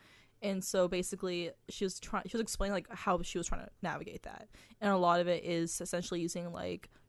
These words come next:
a coded language, still using, like, proper sentences, obviously, but, like, replacing words for other things.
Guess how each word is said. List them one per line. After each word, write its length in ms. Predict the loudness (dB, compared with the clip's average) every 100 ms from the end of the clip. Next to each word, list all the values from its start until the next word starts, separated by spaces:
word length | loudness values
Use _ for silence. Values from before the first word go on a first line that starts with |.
| _ -20 -6 -4
a 40 |
coded 300 | 2 4 4
language, 600 | 2 2 2 2 -2 -10 -18 _ _
still 280 | -2 4 4
using, 240 | 4 4 2
like, 160 | 4
proper 260 | 4 4 4
sentences, 340 | -2 -6 -4
obviously, 480 | 0 2 2 0 -2
but, 200 | -2 -2
like, 140 | -2 -2
replacing 760 | 10 10 10 -4 -6 -6 -8 -10 -2
words 360 | 0 0 -2
for 160 | -6 -4
other 220 | -2 -2
things. 500 | -2 -2 -2 -4 -8